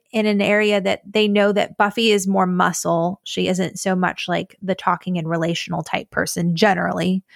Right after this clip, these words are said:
she can be. But I really liked that. I thought that was a cute character moment for Willow.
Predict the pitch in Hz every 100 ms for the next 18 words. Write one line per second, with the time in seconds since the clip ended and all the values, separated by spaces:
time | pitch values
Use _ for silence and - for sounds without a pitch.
0 | _ - 180 - 170 165 165 180 - -
1 | - - - 254 269 285 269 262 - -
2 | 160 196 214 233 226 214 - 226 - -
3 | 202 196 208 185 170 - - 170 165 165
4 | 185 190